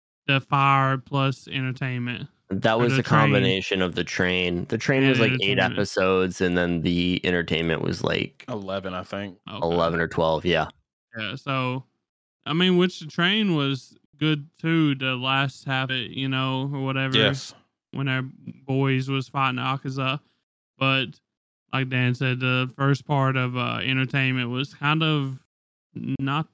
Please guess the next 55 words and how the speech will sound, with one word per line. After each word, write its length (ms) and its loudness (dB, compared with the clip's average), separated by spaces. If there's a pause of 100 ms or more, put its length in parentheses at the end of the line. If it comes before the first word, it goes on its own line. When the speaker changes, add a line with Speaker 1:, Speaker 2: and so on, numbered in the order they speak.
(120)
Speaker 1:
I 140 -4
think 220 -2
it 60 4
was 140 2
mid, 480 0 (160)
honestly. 600 -4
So 340 -6 (380)
there's 140 6
Speaker 2:
Yeah, 40 6
Speaker 1:
a 0 -
Speaker 2:
it 40 4
Speaker 1:
lot 80 6
of 40 6
Speaker 2:
was 120 4
Speaker 1:
humor. 400 4 (120)
So 360 0
Speaker 3:
It 100 0
was, 160 2
Speaker 2:
it 60 2
Speaker 3:
it 100 2
Speaker 2:
was 80 0
Speaker 3:
was 80 -4
mostly 260 0
setup. 580 -2 (300)
Speaker 2:
Yeah, 140 4
it 20 4
was 100 4
Speaker 1:
Yeah. 60 0
Speaker 2:
story 240 2
building. 420 0 (180)
Um, 300 2
Speaker 1:
Yeah. 80 -6
Speaker 2:
but 100 0
yeah, 300 2 (100)
I 60 0
mean, 240 2
this, 200 2
if 140 2
this 200 0
one 120 4
has 200 0
two 640 2
forty-five 460 0
minute 180 2
episodes, 520 0
basically 340 0
we're 100 0
getting 160 2
a 60 0
fourteen 580 -4 (160)
episode 440 -4
season. 340 -4
It's 100 -4
just 180 -8
they're 200 -2